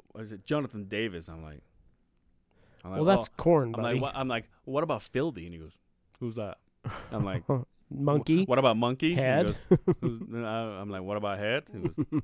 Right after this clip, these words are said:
Speaker 1: "Mm, who's that?" I'm like, "Korn."
Speaker 2: All right.
Speaker 1: <laughs> That's, you just know one fucking guy, <laughs> like me, Kevin.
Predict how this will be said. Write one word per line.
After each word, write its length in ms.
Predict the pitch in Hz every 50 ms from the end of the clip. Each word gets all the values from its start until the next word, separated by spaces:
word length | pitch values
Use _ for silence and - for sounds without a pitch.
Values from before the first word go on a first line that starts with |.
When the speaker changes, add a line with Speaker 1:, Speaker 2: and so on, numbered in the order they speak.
| -
Speaker 1:
"Mm, 560 | 131 120 107 135 113 117 120 123 117 - 170 - - _ _ _ _ -
who's 140 | 139 139 123
that?" 180 | 139 139 117
I'm 80 | 95 95
like, 140 | 90 87 - _ _ _ _ _ _ _ _ _ _ _ _ -
"Korn." 400 | - - 214 269 214 151 110 - - _ _ _ -
Speaker 2:
All 80 | - 135
right. 340 | 120 123 123 113 113 120 127 170 -
Speaker 1:
<laughs> 80 | - -
That's, 240 | 214 - - - 202 196 -
you 200 | 170 185 185 196
just 260 | 175 180 190 196 175
know 200 | 175 202 190 190
one 280 | 180 165 175 180 190 185
fucking 320 | - - 185 170 180 175 127 -
guy, 320 | 151 147 170 190 175 - - 196 - - 233 - - -
<laughs> 340 | 233 - - 320 - -
like 400 | 330 254 175 151 - 156 143 131
me, 240 | 131 143 160 185 208
Kevin. 480 | 196 - 160 151 147 151 196 233 285